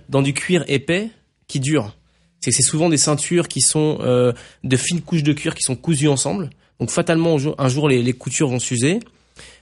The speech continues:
Euh, ces cuirs vont se déliter et à l'intérieur, souvent, on trouve, euh, pas forcément des beaux matériaux. Et j'ai découvert, euh,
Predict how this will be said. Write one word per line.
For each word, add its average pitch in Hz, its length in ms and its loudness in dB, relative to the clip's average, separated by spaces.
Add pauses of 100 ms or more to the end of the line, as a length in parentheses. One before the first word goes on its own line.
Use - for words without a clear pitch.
(120)
Euh, 123 340 4
ces 127 160 2
cuirs 147 220 0
vont 127 160 4
se 117 80 -4
déliter 131 500 2
et 147 60 2
à 131 80 4
l'intérieur, 143 560 0
souvent, 156 560 -2
on 135 100 -4
trouve, 170 480 0
euh, 120 760 0
pas - 160 -2
forcément 143 360 0
des 131 100 2
beaux 135 140 2
matériaux. 135 520 2 (520)
Et 127 80 2
j'ai 123 120 2
découvert, 143 720 0
euh, 120 840 -4